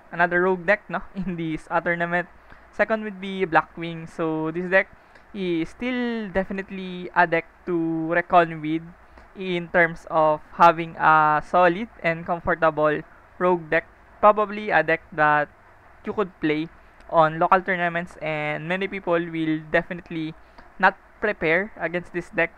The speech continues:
because it is kinda hard to identify the choke points and also the navigation of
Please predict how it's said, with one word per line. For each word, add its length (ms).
because 680
it 120
is 120
kinda 240
hard 320
to 640
identify 540
the 140
choke 280
points 260
and 100
also 320
the 460
navigation 680
of 60